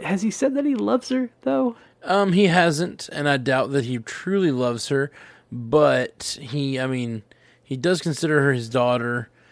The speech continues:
Speaker 2: He did raise her. He's, she's his favorite daughter.
Speaker 1: Yeah.
Speaker 2: Um,
Speaker 1: My
Speaker 2: it's
Speaker 1: favorite
Speaker 2: possible
Speaker 1: daughter,
Speaker 2: that he loves her.
Speaker 1: Gamora.
Speaker 2: Uh, it's possible that he, um, you know, we'll, we'll get a, a sense into his kind of dark personality, and maybe he loves,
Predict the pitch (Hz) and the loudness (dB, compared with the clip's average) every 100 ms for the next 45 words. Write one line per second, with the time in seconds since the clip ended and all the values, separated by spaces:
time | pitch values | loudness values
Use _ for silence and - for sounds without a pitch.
0 | _ - 123 139 139 131 131 117 123 123 | _ -10 -4 -2 0 0 0 -2 -4 -4
1 | 123 - - 127 120 - 123 131 131 113 | -4 -6 -4 -4 -6 -8 -4 -2 0 0
2 | 120 120 117 113 110 - _ _ _ _ | 0 0 0 -4 -6 -14 _ _ _ _
3 | _ _ - - - - - 107 117 113 | _ _ -18 -16 -16 -16 -12 -6 -6 -6
4 | 120 120 143 143 131 139 127 123 113 110 | -8 0 2 2 2 -2 -2 -2 -2 -4
5 | 113 117 - 139 127 170 151 147 170 170 | -4 -6 -4 -4 -2 -4 -2 2 2 2
6 | 165 143 143 131 120 - - - _ - | -2 -2 0 -2 -6 -14 -20 -20 _ -4
7 | 120 120 113 107 - - 131 131 127 127 | -2 -2 -4 -8 -14 -12 -4 -2 0 0
8 | 131 131 127 139 127 110 - - - - | -2 -4 0 0 0 -4 -12 -10 -4 0
9 | 143 - 143 127 131 120 113 139 131 113 | 0 0 -2 0 0 -2 -4 -2 -2 -2
10 | 117 120 - - - _ - _ - 135 | -2 -2 -4 -10 -20 _ -20 _ -6 -4
11 | - 123 127 123 120 110 113 113 113 123 | -2 -2 -2 -2 -2 -4 -6 -4 -4 -2
12 | 127 131 123 127 127 120 113 - | -2 0 2 2 2 0 -2 -4